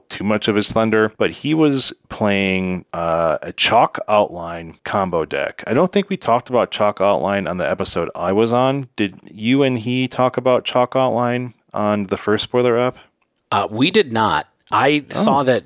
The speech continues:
Speaker 2: um, Everett was talking about it at different points in time, but I did not identify that as the broken card when we were talking.
Speaker 1: Yeah.
Speaker 2: We mostly talked about Insidious Roots.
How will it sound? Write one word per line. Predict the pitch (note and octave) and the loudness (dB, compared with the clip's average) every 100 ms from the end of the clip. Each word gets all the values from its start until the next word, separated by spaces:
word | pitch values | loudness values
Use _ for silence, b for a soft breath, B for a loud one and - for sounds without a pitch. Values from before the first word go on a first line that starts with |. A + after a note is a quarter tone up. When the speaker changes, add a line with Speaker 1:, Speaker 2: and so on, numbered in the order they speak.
| - G2+ | -6 -4
Speaker 2:
um, | F2+ F2 D#2+ D#2 D#2 _ _ - | -2 -4 -8 -16 -20 _ _ -2
Everett | G2 A2+ E2+ | 0 0 -2
was | A#2+ - - - | -4 -6 -8 -4
talking | - A2+ C#3 B2+ | 0 0 0 0
about | B2 A#2+ | 2 4
it | B2+ | 4
at | A#2+ | 2
different | B2+ A#2+ - | -2 -8 -4
points | B2 C3 | -4 -4
in | |
time, | B2 C#3 C#3 C3+ | -4 0 0 0
but | A#2+ | 2
I | |
did | D3 D3 | 2 2
not | C#3+ - | 0 0
identify | A#2 A2 A#2 - G#2 G2+ - G2 | -2 0 -2 -2 -2 0 -4 -4
that | F#2+ F#2+ - | -4 -2 -4
as | F#2 | -6
the | G#2 | -8
broken | F#2 F#2 F2+ E2+ | -4 -4 -4 -8
card | - F#2+ E2+ | -2 -2 -2
when | F2 | -6
we | D2 | -14
were | E2 D2+ | -10 -6
talking. | D#2 D2+ - - | -6 -6 -10 -10
Speaker 1:
Yeah. | D#2+ C#2+ | -8 -4
Speaker 2:
We | A2 A#2 | 2 4
mostly | B2 B2 B2 | 4 2 2
talked | B2+ A2+ | 0 0
about | A2 G2+ | -2 -2
Insidious | F#2 - F2 D2 - | -2 -2 -2 -4 -6
Roots. | B1+ - - | -12 -6 -6